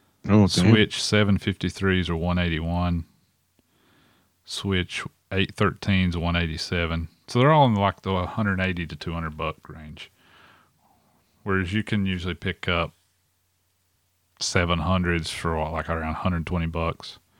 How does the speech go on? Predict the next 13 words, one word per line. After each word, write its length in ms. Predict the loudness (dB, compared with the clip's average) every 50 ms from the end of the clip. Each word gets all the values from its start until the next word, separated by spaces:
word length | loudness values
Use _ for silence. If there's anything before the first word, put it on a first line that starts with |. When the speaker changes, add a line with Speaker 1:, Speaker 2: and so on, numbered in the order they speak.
| _ _ _ -20 -20 -20 -20 -20 -20 -20
Speaker 2:
Which 120 | -2 4 6
I 80 | 10
know 140 | 12 12 12
Speaker 1:
Yeah. 100 | 12 12
Speaker 2:
that's 160 | 12 10 8
not 220 | 6 6 6 6 6
a 60 | 4
big, 540 | 0 -2 -2 0 2 2 0 0 -2 -6 -14 _ _ -8
you 120 | -6 -6 -4
know, 360 | -4 -6 -6 -6 -6 -8 -8 -12 -16 _ _ _ _ _ _ _ _ _ _ _ _ _ _
big 340 | 2 4 4 2 0 -6 _ -8
price 380 | -6 -6 -4 -4 -4 -4 -4
difference, 640 | -2 -2 -2 -2 -4 -4 -6 -6 -4 -4 -4 -6